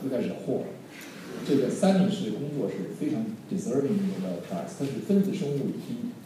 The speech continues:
他是共同第一人。他是北大化学学生，是学化学的。他化学，他进入生命科学领域，他做什么呢？他做化学光谱，他把光谱，他把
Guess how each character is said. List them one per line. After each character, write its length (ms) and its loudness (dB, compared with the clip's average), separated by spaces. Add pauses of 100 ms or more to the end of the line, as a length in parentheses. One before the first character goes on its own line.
他 80 -6
是 60 -6 (220)
共 200 2
同 20 0 (200)
第 180 2
一 80 4
人。 100 -2 (1300)
他 80 6
是 300 0 (100)
北 140 0
大 80 -2 (160)
化 140 -2
学 60 -6 (120)
学 240 -10
生， 80 -8 (180)
是 60 -6
学 140 -4
化 200 -4
学 220 -6
的。 80 -8 (1400)
他 80 2
化 420 0
学， 300 -8 (300)
他 60 -2
进 160 -2
入 100 -2
生 180 -2
命 160 2
科 100 0
学 100 -2
领 80 0
域， 360 -8 (200)
他 60 -10
做 200 4
什 100 -4
么 120 -8
呢？ 160 -6 (840)
他 60 -4
做 120 -2 (100)
化 120 -8
学 80 -8 (120)
光 180 -4
谱， 80 -12 (220)
他 80 -8
把 100 -2 (100)
光 180 2
谱， 80 -4 (640)
他 80 -2
把 120 -4